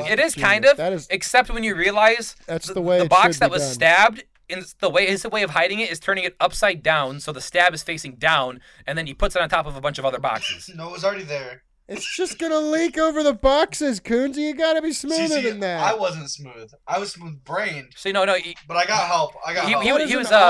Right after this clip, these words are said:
Speaker 1: obvious problem to
Speaker 2: I'm
Speaker 1: your
Speaker 2: pretty sure,
Speaker 1: plan.
Speaker 2: I'm pretty sure he's mid-panic probably right now.
Speaker 3: What, me?
Speaker 2: Like, "Oh, fuck, oh, shit, oh, fuck,
Speaker 3: Oh,
Speaker 2: oh, shit. Oh,
Speaker 3: during
Speaker 2: fuck,
Speaker 3: the
Speaker 2: oh, shit."
Speaker 3: time?
Speaker 2: <laughs>
Speaker 3: Yeah, no, I
Speaker 2: Yeah.
Speaker 3: was, I was
Speaker 1: Wow,
Speaker 3: like,
Speaker 1: you're really failing the no swearing challenge.
Speaker 3: Oh, yeah, Vinny fuck.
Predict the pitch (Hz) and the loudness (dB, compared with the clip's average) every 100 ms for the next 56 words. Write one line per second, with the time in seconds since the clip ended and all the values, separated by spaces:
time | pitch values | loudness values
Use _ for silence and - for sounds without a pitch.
0 | 147 285 269 254 - - 233 262 277 240 | 6 2 -4 -4 -8 -4 0 0 0 -2
1 | 220 185 220 226 311 233 302 269 190 143 | 2 2 4 4 4 2 4 2 2 -4
2 | 131 - 180 240 285 - 233 220 160 170 | -10 -6 -2 2 0 0 -6 -8 -6 -4
3 | 156 - 143 135 - 117 110 107 107 107 | -4 -2 -2 -4 -6 -6 -6 -8 -8 -8
4 | 101 151 139 160 277 _ _ _ _ - | -10 -10 -12 -18 -20 _ _ _ _ -16
5 | 110 117 110 107 110 107 117 - 170 165 | -14 -10 -10 -10 -12 -12 -12 -6 -4 -4
6 | 151 - 165 160 - - 160 156 143 180 | -6 -14 -16 -12 -8 -8 -6 -6 -6 -8
7 | - - - - _ 131 _ _ _ _ | -14 -16 -18 -18 _ -20 _ _ _ _
8 | 151 170 170 165 160 110 101 185 202 139 | -10 -8 -4 -2 0 0 0 0 0 -2
9 | 143 160 160 160 147 - 156 147 139 135 | -4 -4 -2 -4 -6 -6 -6 -6 -8 -10
10 | 143 135 - 139 139 131 127 135 131 127 | -10 -10 -10 -10 -8 -10 -12 -12 -10 -12
11 | 123 _ _ _ - 160 160 151 139 139 | -16 _ _ _ -8 -6 -4 -6 -10 -14
12 | 143 139 - 135 | -16 -18 -14 -16